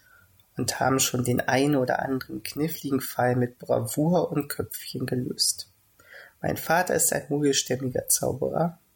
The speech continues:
der jedoch in deren Welt der Graf von Rothenburg ist, so dass ich als Adliger aufwuchs und erzogen wurde.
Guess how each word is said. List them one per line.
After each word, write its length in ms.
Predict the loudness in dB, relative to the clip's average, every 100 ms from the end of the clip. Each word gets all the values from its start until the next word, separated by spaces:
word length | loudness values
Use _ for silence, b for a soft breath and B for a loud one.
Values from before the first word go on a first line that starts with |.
| -2
der 80 | -2
jedoch 300 | 0 -4 -4
in 100 | -4
deren 380 | 0 2 0 0
Welt 220 | 0 -2
der 80 | -4
Graf 400 | -8 -4 -4 -4
von 160 | -6 -2
Rothenburg 560 | 0 -2 -4 -10 -6
ist, 300 | -2 -2 -2 -8 B B B B
so 120 | -2
dass 200 | 0 0
ich 180 | 0 0
als 160 | 0 0
Adliger 580 | 0 0 -2 0 0
aufwuchs 640 | 2 0 -2 -2 -2 0 -2
und 160 | -2 -2
erzogen 480 | 0 0 0 -2 -2
wurde. 360 | -6 -6 -10